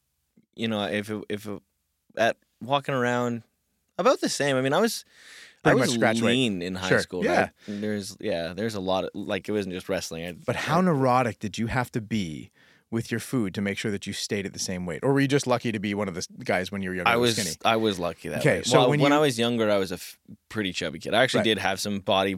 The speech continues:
Speaker 1: weight issues, but, uh, after grade
Speaker 2: Wrestling
Speaker 1: nine,
Speaker 2: killed it. <laughs>
Speaker 1: well, wrestling, football, and, you know, rugby. I also did taekwondo for six years, too,
Speaker 2: Yeah, yeah.
Speaker 1: so it's like, yeah, all that stuff. I got lucky that way, but I, I knew, I know a lot of people in my friend group who have struggled with that exact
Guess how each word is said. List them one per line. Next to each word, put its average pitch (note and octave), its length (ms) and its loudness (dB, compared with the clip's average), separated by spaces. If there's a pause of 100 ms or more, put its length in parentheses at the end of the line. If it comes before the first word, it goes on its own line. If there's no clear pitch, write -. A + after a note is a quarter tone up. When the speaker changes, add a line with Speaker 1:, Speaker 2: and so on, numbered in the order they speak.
(100)
Speaker 1:
weight G2 260 0
issues, G2+ 500 -4
but, G2 260 0
uh, F#2+ 60 0
after F#2+ 540 0
grade F#2+ 180 0
Speaker 2:
Wrestling F2+ 240 2
Speaker 1:
nine, F2+ 80 0
Speaker 2:
killed F#2+ 140 0
it. G2+ 100 -4 (120)
<laughs> - 100 -12
Speaker 1:
well, A2+ 160 6
wrestling, G#2+ 420 2
football, F#2 580 2 (140)
and, F2+ 340 -4
you A2+ 120 -2
know, E2 180 -4 (180)
rugby. F#2+ 400 0
I G#2+ 100 4
also A#2 180 0
did F#2 80 -6
taekwondo F#2 440 -2
for F#2+ 120 -12
six F2+ 240 -6
years, F2 160 -6
too, A#2+ 80 -2
Speaker 2:
Yeah, G#2 100 4
yeah. F#2+ 80 -2
Speaker 1:
so D#2+ 80 -4
it's E2+ 140 -10
like, E2 200 -8
yeah, F#2 200 -4 (580)
all G#2 80 2
that F#2 140 2
stuff. - 200 -8
I C3 120 4
got C3+ 160 4
lucky G2 240 0
that E2 160 0
way, E2 80 -2
but A#2 160 2
I, A#2+ 240 4
I - 20 2
knew, C3+ 300 2
I A2 160 2
know A#2+ 320 4 (160)
a G2+ 100 2
lot G#2+ 380 2
of G#2 80 -6
people F#2+ 220 -6
in E2+ 60 -8
my F2+ 100 -6
friend F2+ 280 -10
group E2+ 220 -10
who F#2+ 180 -8
have F2+ 180 -8
struggled F#2 360 -4
with F2+ 160 -12
that F2 240 -4 (140)
exact F2+ 560 -4